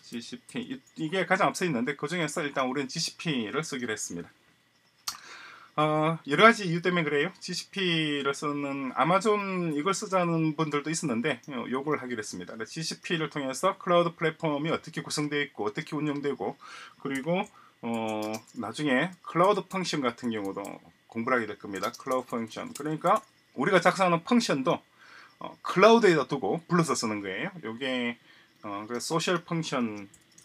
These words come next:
소셜 펑션이라고 하죠. 이것도 상당히 새로운 코딩 패러다임입니다. 소셜 펑션자에 대해서 다음에 따로 설명을 드리겠습니다. 하여튼 우리가 작성하는, <clears throat> 지금은 내가 작성한 펑션을 내가 쓰는 게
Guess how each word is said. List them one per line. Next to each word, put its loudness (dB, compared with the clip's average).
소셜 -2
펑션이라고 -6
하죠. -8
이것도 0
상당히 0
새로운 6
코딩 -2
패러다임입니다. 2
소셜 0
펑션자에 0
대해서 -4
다음에 2
따로 -2
설명을 -4
드리겠습니다. -8
하여튼 -4
우리가 8
작성하는, 6
<clears throat> 6
지금은 8
내가 8
작성한 8
펑션을 2
내가 8
쓰는 0
게 2